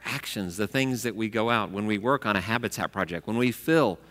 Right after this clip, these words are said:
totes for Shepherd Community Center, when we take a meal to someone else. And I know men, yesterday what I learned in this Man in the Mirror conference,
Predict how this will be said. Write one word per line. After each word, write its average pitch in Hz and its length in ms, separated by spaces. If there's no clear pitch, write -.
totes 151 400
for 120 160
Shepherd 127 400
Community 117 420
Center, 92 300
when 101 160
we 117 100
take 151 440
a 113 60
meal 117 400
to - 160
someone 117 340
else. 117 260
And 123 100
I 147 40
know 147 180
men, 123 420
yesterday 107 480
what 104 180
I 101 60
learned 110 340
in 95 80
this 92 300
Man 104 240
in 104 80
the 101 60
Mirror 110 240
conference, - 480